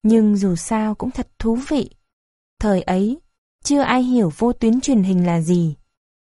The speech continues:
Iyasuaki-chan là người đầu tiên nói với Toto-chan về chuyện này.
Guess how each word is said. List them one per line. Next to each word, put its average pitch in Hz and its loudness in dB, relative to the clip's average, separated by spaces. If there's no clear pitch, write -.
Iyasuaki-chan 226 0
là 208 0
người 196 4
đầu 180 0
tiên 233 2
nói 214 0
với 269 -2
Toto-chan 247 -2
về 202 0
chuyện - -6
này. 170 -2